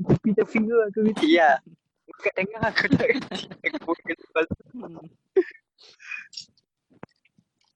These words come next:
Speaker 1: But, aku rasa, aku rasa kan,
Speaker 2: Hmm.
Speaker 1: dia, ah, sifat ingin tahu ni, okey, bagi aku, ah, empat ni tahun ni,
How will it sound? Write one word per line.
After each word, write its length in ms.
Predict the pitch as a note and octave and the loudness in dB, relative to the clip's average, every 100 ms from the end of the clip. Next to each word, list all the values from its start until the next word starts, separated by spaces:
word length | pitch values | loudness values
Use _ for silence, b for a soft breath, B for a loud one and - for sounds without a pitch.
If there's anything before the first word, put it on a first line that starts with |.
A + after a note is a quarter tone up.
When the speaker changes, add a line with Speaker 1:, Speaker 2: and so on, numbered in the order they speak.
| _ _ _ _ _ _ _ _ _ _ | _ _ _ _ _ _ _ _ _ _
Speaker 1:
But, 180 | G#3 - - - - - - | 0 2 0 -2 -6 -8 -6
aku 140 | - - | -2 -2
rasa, 300 | A#3+ - - F#3 - _ | -2 -12 -12 -16 -16 _
aku 120 | - E3+ F3 | -8 -6 -6
rasa 240 | E3+ F3+ E3+ | -6 -8 -4
kan, 180 | F3+ D#3 _ _ _ _ - - _ _ _ _ - _ _ _ _ | -4 -4 _ _ _ _ -18 -18 _ _ _ _ -4 _ _ _ _
Speaker 2:
Hmm. 160 | - - _ | -14 -14 _
Speaker 1:
dia, 320 | - F#3 F3+ - E3+ D#3+ - | -8 -8 -8 -16 -18 -14 -4
ah, 220 | E3+ F3 F3 G3+ | 0 0 -2 -4
sifat 320 | G3 - B3+ - | -10 -2 -2 -2
ingin 300 | F#3+ G3 G3 | -6 -4 -2
tahu 200 | G#3+ G#3 G3 | -2 -4 -8
ni, 160 | - - _ _ _ _ _ _ _ _ _ | -10 -10 _ _ _ _ _ _ _ _ _
okey, 300 | - F3+ - C#3+ | -2 0 4 4
bagi 300 | D3+ E3+ F3 | 2 0 2
aku, 300 | F3+ - D#3+ | 4 4 0
ah, 160 | - - - - | -12 -14 -6 0
empat 320 | F#3 - G#3 | 2 2 -2
ni 220 | F#3+ G3+ | -2 -12
tahun 240 | G3+ G3+ G#3 | -8 -8 -10
ni, 160 | F3+ D3+ | -12 -16